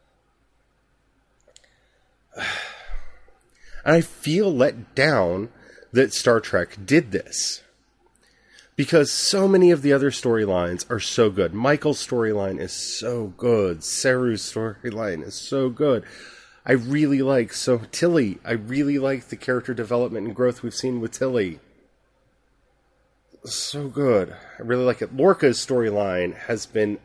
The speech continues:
amazing. I really like Lorca's storyline. So, Stamets. I, I really like Stamets' storyline until, oh, of course you had to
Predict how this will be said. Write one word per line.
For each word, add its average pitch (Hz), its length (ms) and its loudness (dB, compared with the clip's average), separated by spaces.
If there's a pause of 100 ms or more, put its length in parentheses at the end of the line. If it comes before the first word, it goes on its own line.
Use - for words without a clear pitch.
amazing. 92 1040 -6 (580)
I - 60 -4
really 104 580 -2
like 95 300 -2
Lorca's 92 380 -4
storyline. 80 640 -8 (2750)
So, - 380 0 (160)
Stamets. - 720 2 (1000)
I, 127 60 0
I 127 200 0
really 127 360 2
like 131 200 4
Stamets' 120 380 0
storyline 107 680 0 (340)
until, 110 540 2 (640)
oh, 127 260 6
of 107 140 -2
course - 380 0
you 131 120 4
had 101 260 0
to 98 240 -6